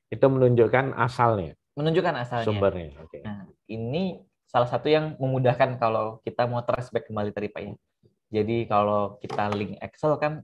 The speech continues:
Speaker 2: ngelinknya kadang bukan cuma ke dalam satu file yang sama bahkan. Bisa jadi kadang file Excel yang berbeda kan, Pak, ya.
Speaker 1: Ya.
Speaker 2: File Excel yang berbeda ini kita cek lagi ternyata hubungannya dengan file Excel yang
Speaker 1: Oke.
Speaker 2: lainnya.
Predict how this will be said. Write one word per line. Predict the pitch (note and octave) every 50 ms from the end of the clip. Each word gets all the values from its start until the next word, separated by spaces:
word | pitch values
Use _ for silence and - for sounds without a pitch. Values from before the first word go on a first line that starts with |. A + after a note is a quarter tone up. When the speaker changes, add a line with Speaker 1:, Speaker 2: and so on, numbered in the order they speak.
| _ _
Speaker 2:
ngelinknya | A#2 A#2 A#2+ A#2+ A#2+ A2+ C3 E3+ F3+ -
kadang | A#2+ A#2+ C#3 E3 F#3 F3 - - _ _ _ _ _ _ _ _ _ _ _
bukan | - A2 A2 - B2+ A#2+ B2 B2 B2 -
cuma | B2+ A2+ A#2 A#2 A2+ -
ke | - A#2 A2
dalam | A2+ A2+ A2+ A2+ A2+ A#2+ B2
satu | - - A2 A2 - - A#2 A#2 A#2 A2+ A2+ A2+ A2+ A2+
file | - B2 B2+ C3 B2+ B2
yang | C3 C#3+
sama | C#3+ C#3 D3 D3+ C#3+
bahkan. | B2+ B2+ B2+ - G#2+ -
Bisa | - G#2+ A2 - A2
jadi | A#2 B2+ D3+
kadang | D3+ C3 A#2+ B2 D3+ E3+ F3 D#3 - _ _ _ _ _ _ _ _ _ _ _ _ - G#2+ - _ _ _
file | _ - D3+ D#3 - -
Excel | D3 - E3 D#3
yang | D#3 D3 D3
berbeda | C#3 C3 C3+ C#3 C3+ C#3+ C3+
kan, | B2 B2 A#2+ A2+
Pak, | - - -
ya. | - G2+
Speaker 1:
Ya. | G#2 - - - _
Speaker 2:
File | _ A#2+ A#2+ - -
Excel | C3+ - D3+ C#3 C#3
yang | C#3
berbeda | C3+ C3 B2+ C3 C3 C3 A#2+
ini | D3+ F3+ F3
kita | D#3 D3 - C#3+ C#3
cek | - C#3+ C3+ -
lagi | C#3 D3 E3 G#3 G#3+
ternyata | G#3+ - D3 C#3+ D3 D3 G3+ G3+ G3+ G3 - -
hubungannya | C#3+ C#3 C3+ C#3+ D3 D#3 E3 F#3+ G#3 F#3 D#3
dengan | D3+ D3+ D#3
file | - E3+ E3+ E3 -
Excel | E3 - - D#3+ D3+ D3
yang | C#3 C#3
Speaker 1:
Oke. | C3+ A#2 B2 B2
Speaker 2:
lainnya. | A#2+ A#2+ B2